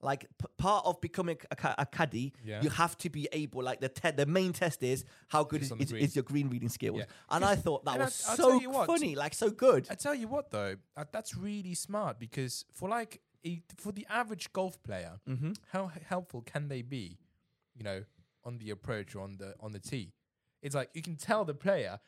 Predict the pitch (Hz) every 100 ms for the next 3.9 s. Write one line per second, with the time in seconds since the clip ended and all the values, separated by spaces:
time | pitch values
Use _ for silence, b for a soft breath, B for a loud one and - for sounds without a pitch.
0 | _ - 165 180 160 156 139 139 131 123
1 | 135 117 127 123 113 123 117 117 120 110
2 | - 143 98 - - 151 - - _ -
3 | 208 226 247 202 - 180 180 147